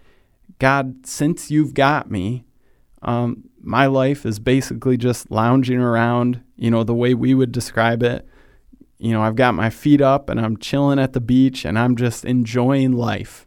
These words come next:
I don't have a care in the world." That's not what he's saying.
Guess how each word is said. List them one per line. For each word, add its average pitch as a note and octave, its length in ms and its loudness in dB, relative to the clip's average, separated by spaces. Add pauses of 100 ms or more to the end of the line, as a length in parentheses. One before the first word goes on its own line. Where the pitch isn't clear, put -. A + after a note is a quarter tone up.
I B2 120 -2
don't B2+ 180 0
have B2 160 0
a A2+ 60 -8
care D#3 400 -2
in D#3 80 2
the C#3+ 80 2
world." B2 440 -6 (760)
That's B2+ 280 -8
not E3+ 160 -4
what D3 100 -2
he's C3 180 -6
saying. D3 520 -6